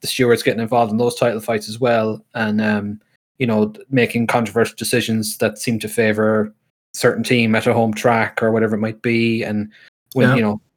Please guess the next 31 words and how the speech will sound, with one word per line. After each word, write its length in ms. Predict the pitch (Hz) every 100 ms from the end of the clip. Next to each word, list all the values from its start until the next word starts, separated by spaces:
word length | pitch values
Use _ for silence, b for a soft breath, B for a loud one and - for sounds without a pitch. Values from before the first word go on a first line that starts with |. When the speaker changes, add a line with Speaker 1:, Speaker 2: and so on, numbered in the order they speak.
| -
Speaker 1:
unjustified 520 | 135 127 - - 117
decisions 420 | 107 123 110 113
and 120 | 110 107
calls 340 | 131 120 117
made, 400 | 123 120 113 - _ _ _ -
uh, 160 | 127 123
to 120 | 135
try 180 | 156 131
and 220 | 127 135 _ -
balance, 380 | 135 131 127 143
even 200 | 120 127
out 120 | 123
the 80 | 117
score. 380 | - 135 127
And 200 | 123 117 - B B _ -
I 60 |
think, 340 | 139 143 131 135
um, 480 | 127 120 117 117 -
if 140 | 151 -
the 80 | 131
likes 220 | 131 -
of 140 | 120
Ross 220 | 127 117
Brawn 320 | - 127 123 120
and 80 |
the 60 | 113
guys 280 | 123 117 110
are 60 |
running 240 | 113 110 107
the 60 |
sport, 400 | 107 - 117 107